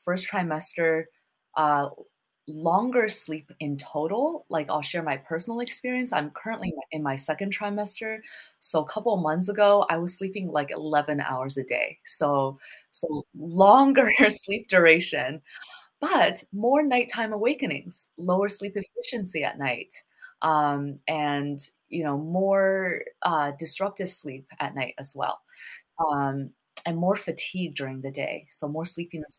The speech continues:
and more fatigue. Second trimester is much better. But then by the time we get into third trimester, especially the last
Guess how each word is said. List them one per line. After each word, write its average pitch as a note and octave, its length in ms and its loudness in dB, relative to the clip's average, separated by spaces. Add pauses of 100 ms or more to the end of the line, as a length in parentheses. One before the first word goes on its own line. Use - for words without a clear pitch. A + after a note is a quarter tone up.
and C#3 120 -4
more C3 160 -6
fatigue. - 400 -14 (480)
Second F4+ 360 -2
trimester B3+ 500 0
is G#3+ 120 -4
much F#3+ 400 0
better. - 420 0 (280)
But F3+ 100 0
then G#3+ 180 4
by F#3+ 140 4
the E3+ 100 -6
time G#3 240 -6
we A3+ 80 -4
get F#3 160 2
into D#3+ 220 -4
third G3 320 0
trimester, G3+ 680 -2
especially F#3+ 580 -2
the E3+ 120 -2
last D3 320 0